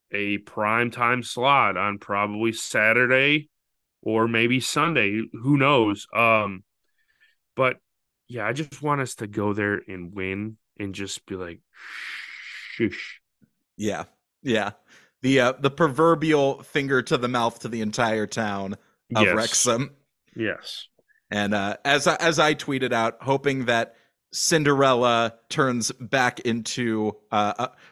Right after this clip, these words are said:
Speaker 2: I should say Cinderella, Cinderella's carriage turns back into a pumpkin, and, uh, that she's in the rags and tatters again, uh, of the National League. Uh, you, you get my metaphor. It's not
Speaker 1: Yes.
Speaker 2: a, it's not a great metaphor,
Speaker 1: Yeah.
Speaker 2: but,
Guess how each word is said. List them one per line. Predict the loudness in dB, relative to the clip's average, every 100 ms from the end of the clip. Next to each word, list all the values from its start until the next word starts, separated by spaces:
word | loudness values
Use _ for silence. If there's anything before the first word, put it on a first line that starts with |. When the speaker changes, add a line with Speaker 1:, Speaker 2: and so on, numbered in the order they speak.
| -2
Speaker 2:
I | 0
should | 2 2 0
say | 2 2
Cinderella, | 2 -2 0 2 2 -2 -12
Cinderella's | -6 0 2 2 2 0
carriage | 0 2 2 -2
turns | -6 -6 -4
back | -2 -2
into | -2 -2
a | -2
pumpkin, | -2 -4 0 0 0 -4 _ _ _ -4
and, | -2 0 0
uh, | -2 -4 -2
that | -4
she's | -2 -4 -2 -2
in | -2 -4 -4
the | -2
rags | 2 2 0 -6
and | -4
tatters | -4 -4 -6 -6 -8
again, | -6 -6 -6 -10 -14 -20 -20 -4
uh, | -2 0 0
of | 2 2 4
the |
National | 2 0 -2 -8 -6
League. | -4 -4 -2
Uh, | -2 0
you, | 0 2
you | 2
get | 4 4
my | 2
metaphor. | 2 0 0 -2 -4
It's | 0
not | 4 6
Speaker 1:
Yes. | 4 -2 -4
Speaker 2:
a, |
it's | 0
not | 4 4
a |
great | 2 2 2 2
metaphor, | 0 -2 0 2
Speaker 1:
Yeah. | 4 2
Speaker 2:
but, | -2 -2